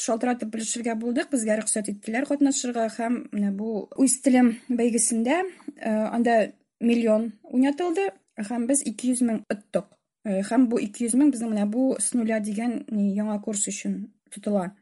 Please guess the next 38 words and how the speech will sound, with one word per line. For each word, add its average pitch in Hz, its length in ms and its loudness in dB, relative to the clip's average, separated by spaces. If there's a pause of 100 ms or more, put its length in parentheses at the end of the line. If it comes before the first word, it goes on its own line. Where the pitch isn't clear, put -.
(880)
Анда 247 300 6
барысы 247 400 2
биш 233 200 -4
проект 247 440 -2
иде. 311 300 0 (480)
Һәм 247 220 2 (200)
мин 262 360 8
бик 277 260 -2
гаҗәпләндем. 240 800 2
Безнең, 220 420 -2
мин, 285 320 4
мәсәлән, 302 320 4
үзем 262 160 4
бик 285 160 0
тыйнак 320 340 4
кеше, - 240 0
минем 240 280 0
менә 240 180 -2
бу 240 160 -2
теге 220 580 -6
синдром 254 540 0
самозванца, 240 720 -2
ул 214 140 -4
миннән 240 260 4
алда 226 240 0
йөри. 311 240 0 (480)
Һәм 269 140 6
мин 247 100 6
башка 277 320 2
проектларны 262 560 2
карагач, 240 720 -2
ә, 208 180 -4
минем 247 260 2
әзрәк, 233 440 -2
«О, 226 260 0
бездә 220 420 2
бу 202 200 -2
рәттә, 214 500 -4